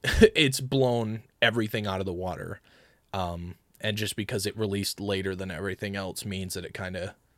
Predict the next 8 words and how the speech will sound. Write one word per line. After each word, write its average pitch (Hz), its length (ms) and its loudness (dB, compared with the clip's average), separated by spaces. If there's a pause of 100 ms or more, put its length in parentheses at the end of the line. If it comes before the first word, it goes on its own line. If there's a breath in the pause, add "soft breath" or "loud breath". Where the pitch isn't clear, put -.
(720 soft breath)
kinda 131 320 -2
got 113 360 2
thrown 123 400 -2
away 107 280 2
for 104 160 -6
this 98 220 -4
one, 98 240 -2
but 98 200 -4